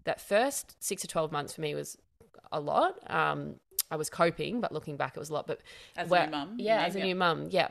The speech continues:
Speaker 1: But very much so when I first got back from the hospital, um, with Elliot, and, you know, the first three to five days, they say the baby blues can come on. So for me, I likened baby blues to, like, really intense P M S.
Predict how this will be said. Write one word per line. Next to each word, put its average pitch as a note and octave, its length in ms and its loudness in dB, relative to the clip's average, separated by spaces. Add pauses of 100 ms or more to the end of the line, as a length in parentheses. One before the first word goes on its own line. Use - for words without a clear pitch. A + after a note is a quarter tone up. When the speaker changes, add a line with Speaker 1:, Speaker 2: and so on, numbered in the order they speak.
Speaker 1:
But - 300 0
very G3 300 2
much A3 180 2
so G3+ 140 0
when F3+ 80 2
I E3 80 0
first D#3+ 280 -2
got - 120 -2
back D3 200 -2
from D#3 120 -6
the D3 80 -4
hospital, F3 540 -4 (360)
um, D3 540 2
with E3+ 200 -4
Elliot, E3 360 4
and, E3+ 120 0
you E3+ 40 0
know, D#3 160 0
the D#3 100 -4
first G3+ 460 0 (720)
three E3 280 0
to E3 80 0
five D3 300 2
days, D3 360 -2
they D3 100 -4
say C#3+ 160 -4
the C#3 120 -6 (200)
baby D3+ 200 2
blues B2+ 240 -6
can - 100 -20
come - 160 -10
on. - 140 -16 (840)
So F#3 160 0
for F#3 100 -6
me, F#3+ 160 0
I F3 140 2
likened D#3+ 420 -2
baby D3 260 -2
blues D3 280 -6
to, D#3 120 -8
like, D3 320 -2
really E3 360 0
intense C#3+ 360 -2
P - 140 -8
M - 140 -8
S. - 240 -10